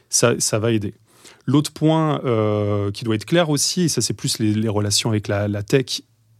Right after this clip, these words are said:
mais en fait, finalement, avec tout pa-, pareil, euh, aussi avec le comex, c'est cette culture du M V P, donc du minimum viable product.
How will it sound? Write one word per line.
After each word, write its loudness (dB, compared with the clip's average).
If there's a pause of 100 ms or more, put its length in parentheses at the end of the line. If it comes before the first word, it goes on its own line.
(100)
mais 0
en -2
fait, -2
finalement, 0
avec -4
tout -2
pa-, -2
pareil, 2
euh, 0 (200)
aussi 0
avec 0
le -2
comex, -2 (140)
c'est -4
cette -6
culture -2
du -2
M 0
V -6
P, -4
donc 0
du -6
minimum 2
viable 0
product. -4